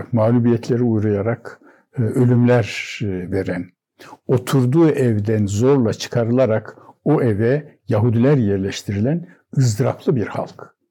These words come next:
Bin dokuz yüz kırk sekizden iki bin yirmi üçe kadar. Daha kaç on yıl devam edecek onu da bilmiyoruz.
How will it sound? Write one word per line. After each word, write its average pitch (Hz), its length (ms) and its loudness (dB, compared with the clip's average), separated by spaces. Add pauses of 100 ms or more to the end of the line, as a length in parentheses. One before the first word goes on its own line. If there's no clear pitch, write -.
(500)
Bin 127 240 2
dokuz 113 400 -2
yüz 101 160 -8
kırk - 280 -8
sekizden 107 720 -6 (260)
iki - 320 -6
bin 143 180 0
yirmi 98 280 -4
üçe 101 200 -6
kadar. - 460 -14 (340)
Daha 117 280 -2
kaç - 400 -2
on 123 220 0
yıl 98 220 -2
devam 117 280 -2
edecek 120 360 -6
onu 113 140 -4
da 120 140 -4
bilmiyoruz. 104 540 -12